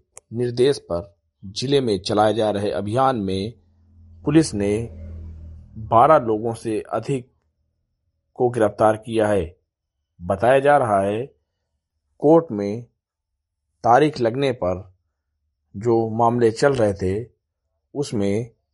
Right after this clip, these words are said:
ये लोग पेश नहीं होते थे, जिसके बाद कोर्ट ने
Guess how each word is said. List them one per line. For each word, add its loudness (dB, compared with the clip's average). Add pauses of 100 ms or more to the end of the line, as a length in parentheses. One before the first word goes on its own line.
(200)
ये 0
लोग 2 (180)
पेश 0
नहीं -2
होते -2
थे, 0 (760)
जिसके -4
बाद 2 (600)
कोर्ट 0
ने -4